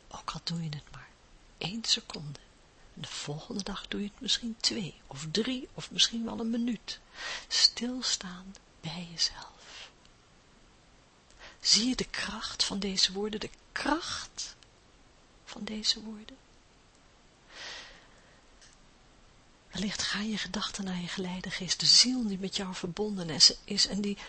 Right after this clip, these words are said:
naast jou staat in de situatie waarin je nu bevindt.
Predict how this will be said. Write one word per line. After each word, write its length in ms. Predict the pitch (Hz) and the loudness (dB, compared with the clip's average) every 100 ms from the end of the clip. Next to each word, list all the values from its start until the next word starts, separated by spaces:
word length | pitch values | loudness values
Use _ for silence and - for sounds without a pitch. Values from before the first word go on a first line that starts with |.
| - | -10
naast 560 | - 214 233 247 233 - | -2 2 2 6 6 6
jou 140 | 180 156 | 2 2
staat 560 | - - 156 160 - - - - | 4 4 -4 -8 -14 -18 -20 -16
in 120 | - 175 | -6 -4
de 100 | 151 | 4
situatie 1000 | - 196 - 147 185 254 - - 262 254 | 4 4 -2 -4 -6 -2 -2 0 -4 -6
waarin 480 | 170 143 160 202 170 | -6 -4 -2 -2 -2
je 100 | 151 | -2
nu 300 | 147 202 254 | -2 -2 -6
bevindt. 500 | - 196 - 151 - | -10 -10 -8 -10 -14